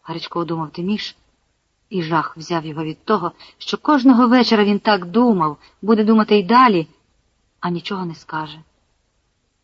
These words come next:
Якби міг він, то схопив би самого себе,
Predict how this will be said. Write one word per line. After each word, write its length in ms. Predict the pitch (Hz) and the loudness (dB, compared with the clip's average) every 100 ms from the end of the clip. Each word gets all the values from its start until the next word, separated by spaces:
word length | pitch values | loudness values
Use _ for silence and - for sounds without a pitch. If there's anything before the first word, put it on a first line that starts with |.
| _ _ _ _ _ - | _ _ _ _ _ 0
Якби 340 | 240 226 285 | 2 6 6
міг 300 | 320 320 180 | 8 6 2
він, 260 | 156 139 135 _ _ | -4 -10 -14 _ _
то 120 | - | -10
схопив 440 | 220 285 277 311 240 | -2 -2 2 4 4
би 80 | |
самого 340 | 214 226 202 180 | 4 4 4 2
себе, 420 | - 165 151 143 | -4 -8 -8 -12